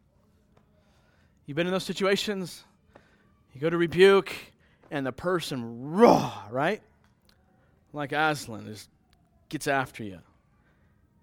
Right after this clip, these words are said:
And what do you wanna do? Like, you wanna retreat. But listen, if your goal is not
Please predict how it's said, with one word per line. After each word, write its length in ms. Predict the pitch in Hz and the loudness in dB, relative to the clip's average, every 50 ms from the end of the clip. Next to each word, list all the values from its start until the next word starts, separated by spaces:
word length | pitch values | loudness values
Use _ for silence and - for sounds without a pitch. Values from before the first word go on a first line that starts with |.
| _ _ | _ _
And 100 | - 117 | -12 -4
what 100 | 120 135 | -2 0
do 40 | 147 | 2
you 40 | 151 | 2
wanna 160 | 170 170 170 | 2 4 4
do? 180 | 170 220 233 156 | 6 6 6 6
Like, 260 | 123 123 123 - - | 4 -2 -6 -6 -8
you 120 | 135 131 | -6 -4
wanna 160 | 139 139 143 143 | -4 -2 -2 -2
retreat. 640 | 151 147 - - 214 247 208 131 - - - - _ _ _ _ _ _ _ _ _ _ _ _ _ _ _ _ _ _ _ _ _ _ _ _ _ _ _ _ _ _ _ _ _ _ _ _ _ _ | -2 -4 -4 -4 -2 -2 -2 -4 -8 -12 -18 -18 _ _ _ _ _ _ _ _ _ _ _ _ _ _ _ _ _ _ _ _ _ _ _ _ _ _ _ _ _ _ _ _ _ _ _ _ _ _
But 100 | - 151 | -2 6
listen, 280 | 170 233 226 - 208 175 | 6 6 6 6 2 0
if 140 | 170 156 156 | 0 0 0
your 140 | 180 240 214 | 0 0 0
goal 580 | 160 143 175 190 226 240 233 190 151 139 143 | -2 0 4 6 8 10 10 10 8 6 6
is 220 | 147 156 147 127 151 | 4 2 2 0 0
not 420 | 175 180 190 185 165 - - | 2 2 2 2 0 -2 -8